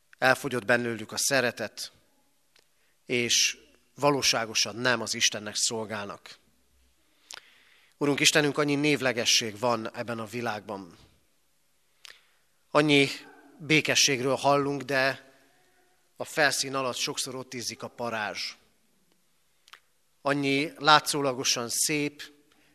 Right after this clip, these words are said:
és rendezett dolog van, de ha a dolgok mögé nézünk,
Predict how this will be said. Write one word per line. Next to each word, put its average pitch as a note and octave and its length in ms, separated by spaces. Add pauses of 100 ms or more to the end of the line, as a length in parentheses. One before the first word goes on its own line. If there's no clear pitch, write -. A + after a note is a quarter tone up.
és B2+ 320
rendezett B2+ 540
dolog C3+ 320
van, A#2+ 340 (1700)
de C3 120
ha C3+ 80
a C#3+ 60
dolgok C3+ 400
mögé C#3 300
nézünk, C3 640